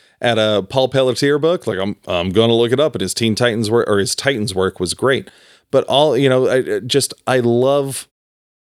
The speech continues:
how many fantastic artists have come from those books. And, um, and I mean, Tom Grummett was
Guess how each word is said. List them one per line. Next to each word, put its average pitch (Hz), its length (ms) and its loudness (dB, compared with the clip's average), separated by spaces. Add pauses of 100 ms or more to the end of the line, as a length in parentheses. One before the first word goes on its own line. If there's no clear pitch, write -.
how 135 200 0
many 127 260 0
fantastic 123 800 -2
artists 95 520 0
have 95 240 -2
come 98 420 0 (220)
from 95 440 -2
those 87 280 -2
books. - 560 -10 (480)
And, 90 340 -2
um, 87 480 0
and 92 380 -2
I 98 60 0
mean, 90 200 0
Tom 135 280 -2
Grummett 107 340 0
was 90 280 -4